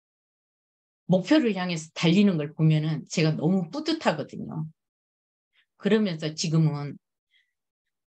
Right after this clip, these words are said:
어, 저희 집안에 이제 큰 집의 형님이죠.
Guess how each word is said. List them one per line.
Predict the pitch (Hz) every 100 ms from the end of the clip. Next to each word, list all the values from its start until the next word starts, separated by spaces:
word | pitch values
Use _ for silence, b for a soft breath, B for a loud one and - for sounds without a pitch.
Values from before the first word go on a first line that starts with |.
| _ _ _ -
어, | 151 143 147 165 160 - _ _ -
저희 | - 175 165
집안에 | - 160 156 151 139
이제 | 131 127 151 _
큰 | - 320
집의 | 302 214 170
형님이죠. | 285 277 233 156 151 147